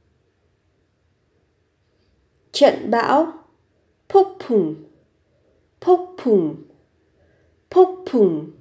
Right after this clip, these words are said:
Trận bão. Không khí. 공기, 공기,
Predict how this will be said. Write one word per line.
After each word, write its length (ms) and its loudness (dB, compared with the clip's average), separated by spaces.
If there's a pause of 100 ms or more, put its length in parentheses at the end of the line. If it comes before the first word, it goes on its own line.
(840)
Trận 440 -4
bão. 480 -2 (2500)
Không 380 0
khí. 640 -2 (760)
공기, 840 -2 (1040)
공기, 1000 0